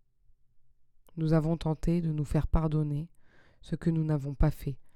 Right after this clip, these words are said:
les offenses fantastiques, les fautes fantômes. Dans la brume, pour personne, pour des ombres, nous avons expié. Ce que je veux,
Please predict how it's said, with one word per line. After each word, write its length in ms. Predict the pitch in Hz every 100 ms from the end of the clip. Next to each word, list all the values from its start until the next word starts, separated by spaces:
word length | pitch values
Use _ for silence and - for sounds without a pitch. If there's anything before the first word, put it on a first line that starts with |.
| - _ _ -
les 200 | 160 156
offenses 400 | 160 - 165 151
fantastiques, 880 | - 160 156 156 - - - - - -
les 160 | 151
fautes 320 | - 156 147
fantômes. 580 | - 151 147 143 139 135 - - - - - _ _ -
Dans 140 | 156 156
la 100 | 151
brume, 480 | 143 139 160 165 - - - -
pour 140 | - -
personne, 640 | 160 - - - 139 131 - - - -
pour 160 | 160
des 280 | 151 156 135
ombres, 320 | 143 131 123 - - - -
nous 180 | 151 143
avons 220 | 139 147
expié. 540 | 147 - - - 135 - _ - - - - - - - - -
Ce 100 | 156
que 160 | 165
je 120 | 147
veux, 280 | 147 135 139